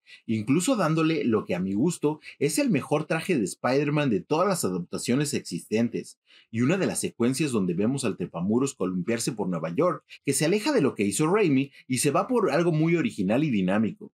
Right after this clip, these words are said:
Además que la química entre Andrew Garfield y Emma Stone sigue ahí.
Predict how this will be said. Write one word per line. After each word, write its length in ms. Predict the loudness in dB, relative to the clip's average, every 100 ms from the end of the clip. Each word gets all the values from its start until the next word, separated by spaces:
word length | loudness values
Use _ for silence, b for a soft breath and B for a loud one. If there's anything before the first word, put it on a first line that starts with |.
| _ 0
Además 360 | 2 2 2
que 100 | 0
la 140 | -2 -2
química 520 | 0 0 2 0 0
entre 300 | 0 0 2
Andrew 240 | 2 2
Garfield 360 | 2 0 0 -4
y 100 | -2
Emma 180 | 0 0
Stone 400 | 0 0 0 0 -6 b
sigue 380 | -2 0 2
ahí. 340 | 0 0 -4